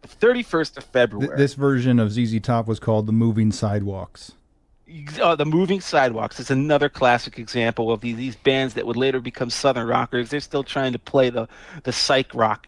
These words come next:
Speaker 1: game in the late sixties. And so he and Greg, uh, you know, record a couple of demos with them, including a song called Melissa that apparently was Duane's favorite song of his,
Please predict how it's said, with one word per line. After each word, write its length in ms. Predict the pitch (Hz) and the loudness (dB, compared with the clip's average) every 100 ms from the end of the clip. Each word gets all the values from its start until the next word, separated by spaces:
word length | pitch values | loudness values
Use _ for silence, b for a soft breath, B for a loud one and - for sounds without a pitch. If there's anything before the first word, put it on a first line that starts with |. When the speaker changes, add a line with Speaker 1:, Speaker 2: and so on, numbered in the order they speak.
| - | -8
Speaker 1:
game 460 | 127 113 113 110 | -4 -2 -2 -6
in 100 | 117 | -6
the 100 | 110 | -4
late 280 | 117 117 131 | 0 0 -2
sixties. 560 | - 123 - - 104 - B B B | -6 -6 -6 -16 -18 -20 B B B
And 100 | 151 | -6
so 160 | 147 190 | 2 2
he 200 | 202 233 | 2 0
and 80 | 165 | 0
Greg, 520 | 135 151 151 147 - - | 0 4 4 2 -4 -2
uh, 360 | 127 117 110 117 | 2 4 4 0
you 100 | 120 | -2
know, 60 | |
record 380 | 117 123 - 143 | -4 -4 2 2
a 20 | |
couple 340 | 127 147 - 120 | 4 -2 -2 -2
of 100 | 117 | 0
demos 380 | 123 123 131 120 | 2 2 0 -4
with 200 | 131 - | -8 0
them, 280 | 135 135 139 | 2 2 -4
including 480 | 120 - 160 156 | -12 -4 -2 -2
a 60 | 123 | -4
song 260 | - 143 139 | -2 -2 -2
called 260 | 131 120 | -2 -2
Melissa 500 | 110 104 196 - - - _ | -2 0 0 -2 -10 -20 _
that 200 | 120 120 | -8 -8
apparently 460 | - - 170 240 135 | -10 -4 -2 -2 -6
was 160 | 110 101 | -10 -12
Duane's 360 | 113 131 127 | -6 -6 -6
favorite 360 | - 135 123 131 | -2 -2 -2 -6
song 320 | - 143 143 | -2 -2 -2
of 80 | 117 | -8
his, 340 | - 92 92 | -14 -16 -20